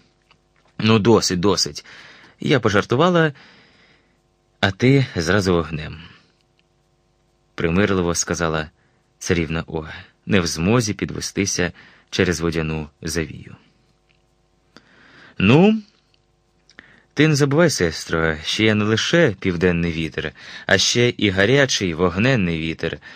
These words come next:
У мене на похваті завжди вогонь, і годі зі мною жартувати в такий спосіб. Вода і вогонь лише порізно чужі, а насправді вони рідні.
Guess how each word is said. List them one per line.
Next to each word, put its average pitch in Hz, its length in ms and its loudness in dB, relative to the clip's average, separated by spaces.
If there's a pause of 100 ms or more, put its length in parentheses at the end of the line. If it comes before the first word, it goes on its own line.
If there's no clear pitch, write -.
(260)
У - 100 -4
мене 165 380 4
на 151 120 2
похваті 139 520 0
завжди 117 340 2
вогонь, 80 480 0 (440)
і - 180 0
годі 151 400 2
зі 156 140 2
мною 135 260 0
жартувати 127 640 0
в 131 60 -4
такий 104 320 0
спосіб. 85 840 -2 (580)
Вода 92 520 4
і 110 100 -2
вогонь 101 460 0
лише 110 520 -2 (360)
порізно 101 600 0
чужі, 131 580 0 (360)
а 90 120 2
насправді 180 540 2
вони 160 280 2
рідні. 82 520 -10